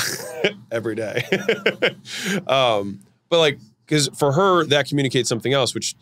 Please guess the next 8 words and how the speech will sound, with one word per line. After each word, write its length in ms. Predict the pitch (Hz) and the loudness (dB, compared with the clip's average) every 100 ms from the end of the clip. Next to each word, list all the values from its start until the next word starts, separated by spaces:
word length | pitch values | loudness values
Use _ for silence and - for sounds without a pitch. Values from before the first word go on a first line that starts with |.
| _ | _
for 100 | - | -2
her 140 | 117 117 | 2 4
is 160 | 110 | 4
like, 240 | 110 104 - - | 4 2 -2 -6
I, 500 | 117 117 113 113 107 - _ _ | 2 4 4 4 0 -4 _ _
I 100 | 101 | -4
am 120 | 107 104 | -2 0
excellent. 560 | 127 - 143 143 139 | 0 2 2 0 -2